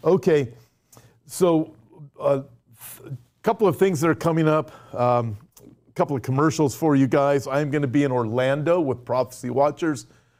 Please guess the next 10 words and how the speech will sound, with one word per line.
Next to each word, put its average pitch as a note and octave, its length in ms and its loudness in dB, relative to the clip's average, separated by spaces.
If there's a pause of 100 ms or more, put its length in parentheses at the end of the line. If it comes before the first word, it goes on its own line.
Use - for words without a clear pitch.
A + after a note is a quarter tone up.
(140)
this D3 380 -2 (100)
coming D3 260 -2
Friday D3+ 680 2
and C3+ 260 2
Saturday. F3 800 2 (420)
Uh, B2 320 0
it, B2+ 300 0
the C3+ 100 0
conference F3+ 600 -2
is C3 260 -4